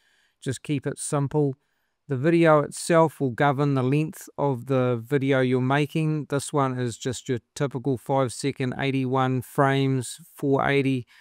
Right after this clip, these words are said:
custom height. So just make sure those settings haven't been changed. Um, so it does the exact amount. And then when you look through here, you can see that your image over here also resizes the image. That's where you're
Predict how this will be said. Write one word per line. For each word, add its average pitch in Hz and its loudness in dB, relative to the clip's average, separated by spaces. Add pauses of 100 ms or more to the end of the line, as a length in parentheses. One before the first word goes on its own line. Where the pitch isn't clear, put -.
(200)
custom 139 -2
height. 143 0
So 120 -4
just - -2
make 170 -2
sure 170 0
those 160 6
settings 151 2
haven't 147 -2
been 135 2
changed. 156 -2 (600)
Um, 123 -2
so 123 -2
it 127 -4 (120)
does 135 2
the 123 0
exact 120 -2
amount. 123 -2
And 123 -4
then 135 0
when 131 0
you 127 0
look 131 -2
through 131 2
here, 139 4
you 123 0
can 120 -2
see 131 0
that 123 0
your 117 -2
image 135 -2
over 123 0
here 123 0
also 123 0 (420)
resizes 127 0
the 123 -2
image. 127 0
That's 139 0
where 127 -2
you're 131 4